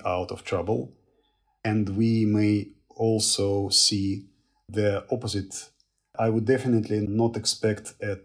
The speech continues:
total campaign by the state against this whole sector on indiscriminately and on a wide basis, because essentially the state has no interest in data, in, in, in my view.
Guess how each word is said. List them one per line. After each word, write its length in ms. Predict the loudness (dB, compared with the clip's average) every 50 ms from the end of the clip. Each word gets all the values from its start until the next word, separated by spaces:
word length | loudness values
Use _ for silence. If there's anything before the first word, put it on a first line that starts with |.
| _ -2
total 580 | 0 0 2 2 2 0 0 0 -4 -8 -14 _ _ _ _ _ _ _ _ _ _ _ -4
campaign 640 | -2 -2 -2 0 2 4 6 6 6 6 6 4
by 140 | 2 0 -2
the 100 | -2 -4
state 320 | -4 -2 -2 -2 -4 -4
against 480 | -6 -6 -4 -2 0 0 -2 -2 -4 -6
this 420 | -6 -2 -2 -2 -2 -2 -6 -12 -16
whole 460 | -10 -4 -2 -2 0 -2 -4 -6 -6 -6
sector 640 | -6 -4 -4 -4 -4 -6 -6 -4 -4 -4 -4 -8 -12 _ _ _ _ _ _ _ _ _ _ -18
on 340 | -12 -10 -8 -6 -6 -6 -8 -6 -2
indiscriminately 920 | 0 0 0 0 0 -4 -4 -2 2 2 4 4 2 0 -4 -6 -10 -10 -8
and 260 | -6 -8 -8 -8 -8
on 160 | -8 -6 -6
a 60 | -4 -2
wide 260 | -2 -4 -4 -4 -4
basis, 280 | -4 -2 -2 -2 -4
because 500 | -6 -8 -6 -6 -4 -4 -4 -4 -6 -6 -6
essentially 480 | -6 -4 -4 -4 -4 -6 -6 -8 -8
the 120 | -10 -8 -8
state 320 | -8 -4 -4 -4 -4 -4 -8 -10
has 180 | -12 -10 -8
no 180 | -8 -6 -4 -4
interest 320 | -4 -4 -4 -6 -10 -10
in 120 | -10 -12 -10
data, 320 | -10 -12 -12 -12 -18 -20 _ _ -12
in, 160 | -10 -10 -10 -12 -14 -20 -16 -12
in, 120 | -12 -12 -10 -8
in 160 | -6 -4 -4
my 160 | -4 -4 -6
view. 220 | -8 -10 -12 -14